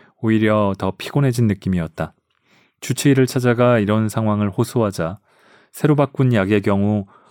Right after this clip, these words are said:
어느 정도의 투약 기간이 지나고 나서야 약효가 발휘된다고 말했다. 또 오랜 시간 너무 쉼없이 달려왔기 때문에 회복되는데 많은 시간이 필요한 것이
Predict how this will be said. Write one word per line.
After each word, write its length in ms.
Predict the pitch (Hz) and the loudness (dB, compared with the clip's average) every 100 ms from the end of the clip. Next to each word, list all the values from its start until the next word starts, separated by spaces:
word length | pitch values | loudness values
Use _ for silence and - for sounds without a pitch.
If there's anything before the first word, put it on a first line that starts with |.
| - | -6
어느 200 | 117 120 | 0 2
정도의 340 | 123 120 117 | 2 2 2
투약 380 | - - 156 - | 0 -2 -2 -2
기간이 280 | 127 127 120 | -2 0 -2
지나고 360 | - 107 104 104 | -2 -4 -2 -2
나서야 580 | 85 85 90 95 117 117 _ _ _ | -4 -4 -2 0 -2 -4 _ _ _
약효가 480 | 101 101 - 127 120 | -6 -4 -2 0 0
발휘된다고 600 | - 101 101 104 98 95 | 0 -4 -2 -2 -2 -4
말했다. 420 | 95 85 - 80 - _ _ _ _ _ _ - | -4 -6 -10 -12 -12 _ _ _ _ _ _ 0
또 420 | 139 135 104 95 _ _ _ _ | 4 4 2 -2 _ _ _ _
오랜 300 | 107 123 143 | 0 2 2
시간 580 | 131 127 131 127 101 87 - | 0 0 2 2 0 -6 -4
너무 240 | 104 127 | 0 2
쉼없이 480 | 120 156 151 147 - | 0 2 2 2 0
달려왔기 540 | 135 101 113 110 - 101 | 0 0 0 0 -2 -6
때문에 580 | 101 98 104 107 104 - | -4 -2 0 -2 -4 -8
회복되는데 760 | - 127 - 127 113 107 113 110 | -6 -6 -2 -2 -2 0 0 0
많은 380 | 107 82 110 120 | -2 0 0 0
시간이 400 | 120 - 120 117 | -2 -4 -2 -2
필요한 400 | - - 113 107 | -4 -2 -2 -2
것이 480 | 101 95 - 113 113 | -4 -4 -4 -4 -4